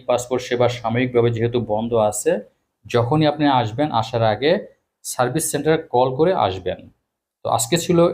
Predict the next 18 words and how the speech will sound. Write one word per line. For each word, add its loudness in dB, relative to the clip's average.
এই 4
ই -2
পাসপোর্ট -2
সংক্রান্ত 0
সাময়িক 0
বন্ধ 4
যে 0
জরুরি 2
স-, -8
বিজ্ঞপ্তি 0
ছিল, 2
সেটা -2
আপনাদের -4
সাথে -6
শেয়ার -4
করলাম। -2
আশা -2
করি 2